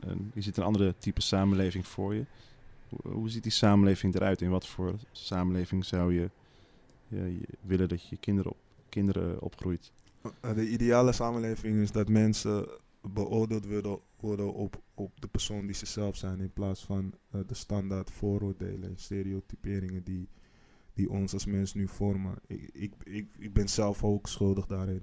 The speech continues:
Speaker 2: Ik, ik kijk ook naar bepaalde mensen op een bepaalde manier en ik, ik weet niet hoe ik dat moet veranderen. Maar wat ik wel weet is, eh, over een aantal honderd jaar zijn er geen volbloed witte kinderen meer.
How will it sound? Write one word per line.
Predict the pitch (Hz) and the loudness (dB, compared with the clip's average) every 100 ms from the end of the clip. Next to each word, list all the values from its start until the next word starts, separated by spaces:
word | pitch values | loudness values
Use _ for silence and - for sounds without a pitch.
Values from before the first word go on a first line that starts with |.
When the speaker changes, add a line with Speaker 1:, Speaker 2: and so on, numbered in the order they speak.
| - | -8
Speaker 2:
Ik, | - - | -10 -12
ik | - | -8
kijk | - 101 - | -2 0 2
ook | 101 - - | -2 -2 -2
naar | 98 95 | 0 2
bepaalde | 95 104 101 98 | 2 2 2 2
mensen | 98 98 - | 0 0 0
op | 98 | -2
een | 92 | -2
bepaalde | 95 - 98 92 | -4 -2 -2 -4
manier | 95 92 92 95 | -4 -4 -6 -6
en | 98 95 | -8 -10
ik, | 101 - - | -12 -16 -16
ik | 107 | -12
weet | 95 98 | -2 0
niet | 101 101 | 2 2
hoe | 101 98 | 0 0
ik | |
dat | 98 101 | -2 -2
moet | 101 | -4
veranderen. | - 98 98 98 101 - _ - - - - - | -4 -2 -2 -2 -6 -10 _ -20 -20 -20 -20 -4
Maar | 98 98 | -2 0
wat | 98 101 | 0 0
ik | 101 | 0
wel | 104 107 | 4 4
weet | 101 104 101 | 6 4 4
is, | 95 104 - - _ | -2 -2 -6 -14 _
eh, | - 95 98 | -6 -4 -4
over | 98 104 | -4 -4
een | 104 - | -4 -4
aantal | 104 101 104 | -2 0 0
honderd | 101 104 104 98 | 0 0 -2 -4
jaar | 101 101 - | -4 -4 -4
zijn | 104 98 | 0 0
er | 98 | 0
geen | - 98 95 95 - - _ - | -2 -2 -2 -6 -14 -20 _ -20
volbloed | - - 107 101 92 98 95 | -20 -4 2 2 4 2 4
witte | 98 92 90 | 0 -2 -4
kinderen | 98 90 90 90 | -4 -4 -4 -4
meer. | 90 | -8